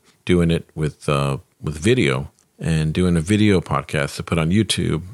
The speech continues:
Uh, but I quickly decided, I, I quickly learned actually that I don't think I wanna do lighting, uh, setting up two to three cameras,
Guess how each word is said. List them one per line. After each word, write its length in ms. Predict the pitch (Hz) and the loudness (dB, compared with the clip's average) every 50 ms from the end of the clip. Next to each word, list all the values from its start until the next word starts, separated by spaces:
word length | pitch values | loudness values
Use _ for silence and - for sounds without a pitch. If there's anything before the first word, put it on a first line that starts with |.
| - _ _ _ _ _ - - - | -20 _ _ _ _ _ -16 -8 -4
Uh, 200 | 82 82 82 80 | -2 0 0 0
but 120 | 78 90 87 | 0 0 0
I 60 | 87 | 0
quickly 380 | 87 - - 139 - - 139 110 | 0 0 0 0 2 2 2 2
decided, 680 | 101 95 - - 101 92 90 90 87 80 - - - | 2 2 2 2 2 2 4 2 2 0 -2 -8 -10
I, 260 | 73 80 - - 92 | -8 -8 -8 -6 -8
I 0 | 90 | -4
quickly 340 | - - 120 - 113 92 80 | 0 0 2 4 4 4 4
learned 420 | 82 87 98 - 85 73 71 71 | 4 4 4 4 4 4 2 2
actually 380 | 69 69 - - - 73 71 73 | 0 -2 -2 -4 -2 -2 -2 -2
that 240 | 69 71 69 - - _ _ _ _ _ _ _ _ - | -2 -2 -4 -4 -6 _ _ _ _ _ _ _ _ -4
I 80 | - 87 | 0 0
don't 120 | 90 95 | 2 2
think 180 | 101 101 - 95 | 2 0 0 2
I 40 | |
wanna 220 | 87 85 82 78 73 | 2 2 4 2 2
do 400 | 69 78 78 76 76 69 65 - - | 0 0 0 0 0 -2 -4 -6 -10
lighting, 880 | - - - 71 69 76 80 85 85 80 85 85 82 82 80 80 78 78 - _ _ _ _ _ _ _ _ _ - | -12 -10 -6 -2 0 0 2 2 2 2 2 2 2 2 2 0 0 -2 -6 _ _ _ _ _ _ _ _ _ -8
uh, 240 | 64 69 69 64 - | -6 -6 -6 -6 -4
setting 540 | - - - - - - 90 87 87 87 82 | -4 -2 0 0 2 2 2 2 2 2 2
up 140 | 76 - - - - _ _ _ - | 0 -2 -6 -20 -20 _ _ _ -6
two 220 | - - - 95 87 | -4 0 2 2 2
to 60 | 82 | 0
three 200 | 78 - 82 87 | 0 0 0 -2
cameras, 840 | 82 - - - 92 87 87 87 85 85 85 85 82 80 - - - | -2 -2 -2 0 0 2 4 4 4 4 4 2 2 0 -2 -6 -6